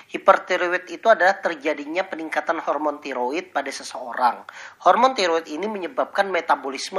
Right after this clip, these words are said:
menjadi meningkat. Nah, metabolisme yang meningkat ini memberikan manifestasi klinis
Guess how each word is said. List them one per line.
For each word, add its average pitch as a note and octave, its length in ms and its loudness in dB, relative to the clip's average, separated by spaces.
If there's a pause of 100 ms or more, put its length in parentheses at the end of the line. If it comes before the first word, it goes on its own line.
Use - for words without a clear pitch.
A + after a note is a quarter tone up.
menjadi B2+ 320 -8
meningkat. E3+ 480 0 (400)
Nah, - 160 4
metabolisme G#3+ 640 6
yang E3+ 160 0
meningkat D#3+ 400 -4
ini F3+ 320 -6
memberikan G3 640 -2
manifestasi F3 720 -2
klinis A#3+ 640 -4